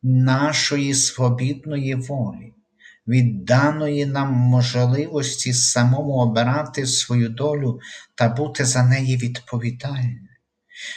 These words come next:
Чи я вмію оцінити дар моєї власної свободи? Ми недооцінюємо цього дару. Ми навіть до кінця, може, його не розуміємо.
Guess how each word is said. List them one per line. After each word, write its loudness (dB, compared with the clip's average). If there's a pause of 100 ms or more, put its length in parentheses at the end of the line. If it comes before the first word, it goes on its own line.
(120)
Чи 0
я 2
вмію 4
оцінити 2
дар -2
моєї -2
власної -2
свободи? -4 (1900)
Ми -6
недооцінюємо -2
цього -10
дару. -16
Ми 0
навіть -4
до -2
кінця, -2
може, -4
його 0
не 0
розуміємо. 0